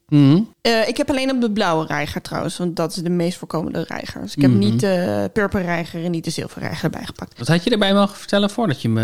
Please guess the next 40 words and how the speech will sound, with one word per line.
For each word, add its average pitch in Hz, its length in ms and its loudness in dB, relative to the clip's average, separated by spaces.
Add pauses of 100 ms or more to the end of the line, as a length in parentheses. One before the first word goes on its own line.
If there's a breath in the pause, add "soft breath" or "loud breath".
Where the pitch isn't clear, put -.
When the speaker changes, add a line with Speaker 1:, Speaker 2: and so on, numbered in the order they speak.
Speaker 1:
een 113 360 0
keuze 110 340 -2
liet 113 160 -2
maken? 110 300 -2 (160)
Maar 120 260 -4
zwaar, 135 260 -6 (120)
zwaar, - 0 -
zwaar, - 320 -8
Speaker 2:
Zwaar, 127 220 -2
Speaker 1:
zwaar. - 240 -6
Speaker 2:
zwaar, 151 100 -2
Speaker 1:
Eerlijk, 151 180 2
Speaker 2:
zwaar, - 100 0
Speaker 1:
eerlijk, - 300 -4
Speaker 2:
zwaar, 262 140 0
Speaker 1:
eerlijk. 302 120 -4
Speaker 2:
zwaar. - 80 -10 (320 loud breath)
Oké, 233 160 -2
het 180 260 -2
aantal 226 500 -2
overwinteraars 208 920 -2
qua 175 460 -2
reiger, 180 560 -2
want 170 140 -4
ze - 140 -10
vliegen - 260 -12
natuurlijk - 160 -14
soms - 220 -10
ook 165 100 -4
weg 185 220 2
Speaker 1:
Mhm. 123 100 -2
Speaker 2:
weer 120 220 2
naar 214 80 -4
een 160 60 -2
ander 165 300 -2
gebied, 208 440 -4
zijn 160 300 0
tienduizend 185 560 0
tot - 160 -14
zestienduizend. 285 800 0